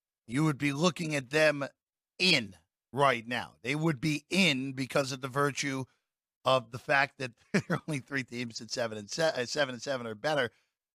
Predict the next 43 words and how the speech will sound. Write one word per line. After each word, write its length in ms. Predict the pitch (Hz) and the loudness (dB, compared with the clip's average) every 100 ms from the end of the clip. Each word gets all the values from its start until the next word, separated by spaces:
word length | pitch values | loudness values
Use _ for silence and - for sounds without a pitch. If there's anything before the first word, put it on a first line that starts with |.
| - | 0
right 280 | 147 127 117 | 2 2 0
now. 400 | 156 147 120 - _ _ - | 0 2 2 -2 _ _ -6
They 140 | 131 | -4
do 160 | 127 220 | 2 6
have 160 | 262 - | 4 4
problems 520 | 208 202 175 147 - | 4 4 2 -2 -4
tiebreaker-wise. 1080 | - 214 190 156 135 131 113 107 95 104 110 | 2 4 4 2 -2 -2 -4 -4 -6 -8 -4
The 80 | |
Rams 320 | 123 151 156 - | 0 0 0 -2
swept 440 | - 165 165 - | 0 2 2 0
them 220 | 151 147 | -6 -4
this 240 | 147 131 147 | -4 -4 -4
year. 340 | 147 143 135 _ _ _ _ - | -4 -4 -4 _ _ _ _ -12
If 140 | 117 | -8
there's 280 | 131 120 117 - - | -6 -6 -8 -14 -10
m-, 120 | 127 - | -10 -4
a 100 | 123 - - | -4 -4 0
tie 320 | 160 170 165 | 4 4 2
with 160 | 151 127 | -4 -8
those 220 | 135 - | -10 -10
teams 400 | 147 143 135 127 | -10 -8 -8 -8
in 80 | 127 | -6
the, 220 | 131 139 | -6 -8
in 140 | 131 123 | -8 -10
the, 240 | 120 117 - | -10 -12 -10
in 100 | 120 | -10
the 80 | 110 | -6
North, 500 | 113 139 160 165 - _ _ _ _ _ - | -4 0 0 -2 -10 _ _ _ _ _ -2
uh, 220 | 120 117 | 0 0
they 160 | 120 123 | -2 -4
would, 240 | 127 131 | -2 0
uh, 220 | 120 113 117 | 0 -2 -4
they 100 | 131 | -8
would 200 | 123 113 | -8 -10
be 100 | 113 | -10
behind. 400 | 110 143 127 117 | -2 0 0 0
So 80 | |
actually, 240 | 151 160 135 | 0 0 -4
technically, 380 | 147 127 117 123 | -8 -8 -8 -6
Minnesota 480 | 131 117 143 135 - | -4 -4 -2 -2 -2
entering 360 | 135 131 123 | -6 -6 -8
the 80 | 117 | -8
day. 360 | 104 135 120 | -4 -2 -2